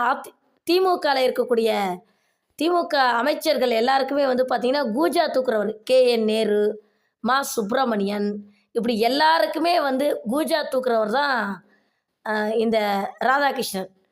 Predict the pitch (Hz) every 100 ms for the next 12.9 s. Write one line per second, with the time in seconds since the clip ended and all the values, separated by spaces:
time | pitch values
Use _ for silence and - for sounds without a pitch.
0 | _ _ _ - 349 403 - 349 349 320
1 | 277 302 - - _ _ _ _ _ _
2 | _ - 294 359 330 285 240 247 254 220
3 | 202 208 220 226 294 233 247 302 285 285
4 | 247 220 220 262 - 233 240 262 247 226
5 | 185 180 208 247 339 - - _ _ -
6 | 208 285 311 311 269 302 240 294 339 277
7 | 247 233 240 262 226 - - 233 233 -
8 | 294 277 277 262 220 202 202 _ _ _
9 | _ 240 262 277 285 311 277 233 233 262
10 | 285 262 233 226 254 233 240 - - 277
11 | 285 359 359 240 262 254 214 - 208 196
12 | 226 226 214 226 214 196 190 214